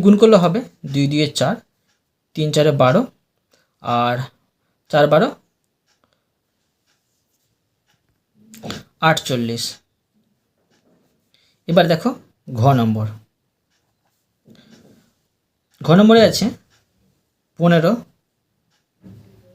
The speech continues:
ও কুড়ি। তো পনেরো কমা কুড়িকে লসাগু করে নেব। দুটোকে দেখো পাঁচ দিয়ে ভাগ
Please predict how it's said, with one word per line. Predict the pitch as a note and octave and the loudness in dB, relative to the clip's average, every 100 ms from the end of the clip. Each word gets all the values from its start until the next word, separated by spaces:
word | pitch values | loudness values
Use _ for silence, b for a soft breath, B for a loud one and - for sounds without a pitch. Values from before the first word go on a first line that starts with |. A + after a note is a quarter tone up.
| _ _ _ _ _ _ _ _ _ _ _ _ _ - | _ _ _ _ _ _ _ _ _ _ _ _ _ -4
ও | D#3 D3+ A#3 - _ _ _ _ _ _ _ | 0 0 -2 -6 _ _ _ _ _ _ _
কুড়ি। | F3+ C3 A#2 - _ _ _ _ _ _ _ _ _ _ _ _ _ _ _ _ _ _ _ _ - | -4 -2 -6 -10 _ _ _ _ _ _ _ _ _ _ _ _ _ _ _ _ _ _ _ _ -4
তো | B2+ A2 G2+ - | -4 -4 -8 -2
পনেরো | F#3 G3+ G3+ C4 - _ _ _ _ _ _ - | 2 4 4 0 -6 _ _ _ _ _ _ -6
কমা | D3+ E3+ F#3 | -4 -4 -4
কুড়িকে | D#3+ D#3+ D#3 G#3 B3+ _ _ _ _ _ _ _ _ _ _ _ _ | -2 -2 2 0 -2 _ _ _ _ _ _ _ _ _ _ _ _
লসাগু | E3 E3 F#3 F3+ | 0 2 4 2
করে | D3 A#2 | 2 2
নেব। | G#2+ A#2+ - _ _ _ _ _ _ _ D#3+ | 0 -6 -10 _ _ _ _ _ _ _ 0
দুটোকে | G3 A3 G#3+ | 2 4 2
দেখো | G3+ A3+ C4+ _ _ _ _ _ _ _ - | 2 -2 -4 _ _ _ _ _ _ _ -4
পাঁচ | D3+ E3+ | 0 2
দিয়ে | E3 | 2
ভাগ | C#3 | 2